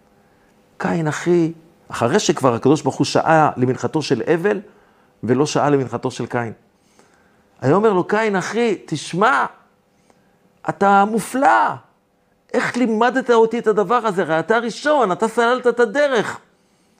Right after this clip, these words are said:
אז היה בא קין להבל, אומר לו, "אחי הבל, תודה, תודה על הפרגון, אבל תלמד אותי, תלמד אותי איך עושים את זה יותר טוב, איך עושים את זה נכון,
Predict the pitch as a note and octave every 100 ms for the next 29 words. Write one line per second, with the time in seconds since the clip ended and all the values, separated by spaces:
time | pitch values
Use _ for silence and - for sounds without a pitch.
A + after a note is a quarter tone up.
0 | _ _ _ _ C3+ A#2+ B2+ D3 D3 E3
1 | E3+ D3 E3+ D#3+ C3+ D3 E3 C#3+ C#3+ G3+
2 | G3 G#3+ G3+ A3 E3 A#2 - _ _ _
3 | _ - A#2 F#3 F#3+ C3+ F3+ G3 D3+ -
4 | B2+ D3 F#3+ C3+ C3+ C3 D3+ C#3+ F3+ B3
5 | C#4+ - A3+ G#3+ A3 - _ _ _ _
6 | _ _ - D#3+ D3+ G#3 A#3+ A#3 - G3+
7 | F#3+ - _ - - G3+ A3 - - C3+
8 | - F#3 F3 C3+ D#3 C3 A3 A3 - A#2
9 | - _ - - F#3+ F3 F#3+ - A3 G3+
10 | F3+ D#3 C#3+ G#3 B3 A3+